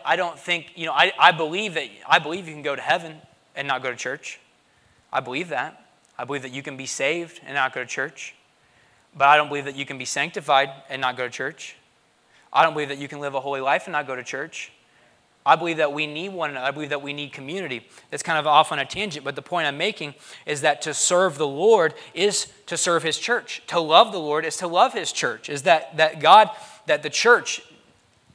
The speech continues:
no matter her faults, no matter, no matter the, the problems that the church has, I'm talking not just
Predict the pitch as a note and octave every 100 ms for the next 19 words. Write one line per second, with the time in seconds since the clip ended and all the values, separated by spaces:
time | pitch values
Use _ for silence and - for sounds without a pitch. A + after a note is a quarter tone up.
0 | _ _ _ - E3 F3+ F3 A3+ B3+ F#3+
1 | A#3 G#3 A3+ G3 B2 - E3 F3+ A3 A#3+
2 | G#3+ G3 F#3+ G#3 A#3+ A3 F#3+ F#3 F3 D3+
3 | C#3+ - F#3+ A3 A3 F3+ E3+ E3 D3 G#3
4 | G#3 - F#3 F3 F3 F3 G3 F3+ F3+ F#3
5 | E3+ -